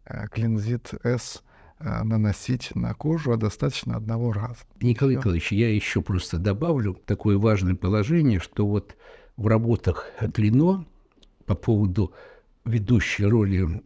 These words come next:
Speaker 2: дисбаланса фенотипов было отмечено, что комбинация адополен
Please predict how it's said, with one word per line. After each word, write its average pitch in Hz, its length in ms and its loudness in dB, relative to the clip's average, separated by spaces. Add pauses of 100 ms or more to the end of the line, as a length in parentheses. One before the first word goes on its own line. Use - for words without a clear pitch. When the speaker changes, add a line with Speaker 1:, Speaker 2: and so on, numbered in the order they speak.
Speaker 2:
дисбаланса 95 680 -2
фенотипов 107 760 -2 (340)
было 107 260 2
отмечено, 123 720 0
что - 200 -4
комбинация 104 800 0
адополен 92 800 -2